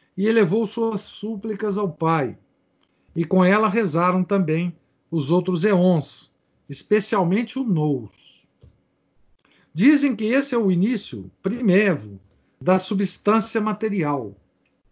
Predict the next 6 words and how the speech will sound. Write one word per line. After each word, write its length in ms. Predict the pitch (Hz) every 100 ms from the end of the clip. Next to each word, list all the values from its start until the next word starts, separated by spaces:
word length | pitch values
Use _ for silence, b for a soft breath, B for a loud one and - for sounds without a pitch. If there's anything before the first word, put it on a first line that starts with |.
| _ _ - _ _ b b b b b _
A 120 | 170
ignorância, 920 | 165 143 170 165 160 220 233 - 277 - _ _ _ _ _
a 120 | 165 160
tristeza, 800 | 165 160 - 175 202 208 214 202 _ _ _ _ -
o 140 | 160
medo 560 | 147 170 196 175 190